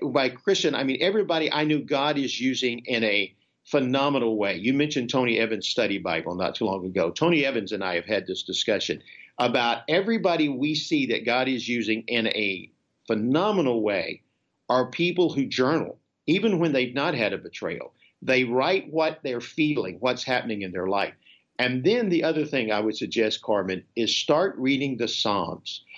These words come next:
Because, and I have some very specific Psalms that I list in my book, because we think of Psalms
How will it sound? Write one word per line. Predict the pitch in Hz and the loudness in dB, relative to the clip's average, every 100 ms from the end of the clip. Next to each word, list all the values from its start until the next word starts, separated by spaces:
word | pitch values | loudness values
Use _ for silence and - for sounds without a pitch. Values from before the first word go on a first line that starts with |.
| - - | -6 0
Because, | 127 147 135 | 2 2 2
and | 143 | 2
I | 165 208 | 2 2
have | 196 165 - | 0 -2 -6
some | - 113 110 | -6 -6 -2
very | 123 170 | 0 0
specific | 202 - 151 151 - 135 | 0 -2 0 0 0 -2
Psalms | - 123 113 110 | 0 0 0 0
that | 104 | 0
I | 107 110 | 2 2
list | 135 139 127 | 0 0 -2
in | 117 | -2
my | 98 | -2
book, | 85 110 107 - _ - - - | 0 0 0 -2 _ -20 -6 0
because | 127 147 | 2 4
we | 139 139 | 2 2
think | 214 220 | 2 2
of | 202 | 2
Psalms | - 170 156 151 151 | 2 2 2 2 0